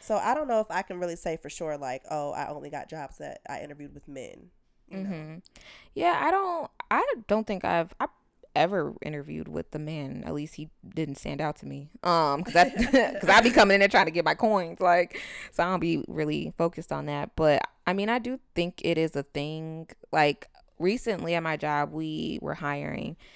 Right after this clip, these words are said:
Speaker 2: and there was a guy who came in for a position. There was a girl who came in for a position, and the girl came in, she was, um, brunette. She was a white girl, brunette. She was really pretty. Came in with her stilettos, cute outfit on.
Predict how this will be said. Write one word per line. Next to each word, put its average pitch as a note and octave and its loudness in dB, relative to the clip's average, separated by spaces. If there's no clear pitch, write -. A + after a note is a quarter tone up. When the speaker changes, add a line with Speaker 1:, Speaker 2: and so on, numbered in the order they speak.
Speaker 2:
and D3+ 0
there F3 4
was D3+ 4
a D3+ 0
guy E3 4
who G#3+ 0
came F3 -6
in E3+ -6
for E3+ -6
a D#3+ -6
position. D3+ -6
There C#3+ -8
was C3+ -12
a - -12
girl D3 -6
who D3+ -6
came C#3+ -12
in D3 -12
for - -10
a D3+ -8
position, - -8
and C#3+ -8
the C#3+ -8
girl E3 2
came D#3 -8
in, D3+ -6
she - -6
was, D3+ -2
um, D3 -6
brunette. E3+ 4
She - -14
was E3 -14
a D#3 -10
white D#3 -4
girl, D3 -4
brunette. E3 -2
She - -12
was D3+ -14
really E3 -4
pretty. D#3 -4
Came D#3 -8
in D3+ -8
with D#3 -4
her D3 -8
stilettos, F#3 2
cute F#3 -6
outfit E3 -2
on. D#3+ -4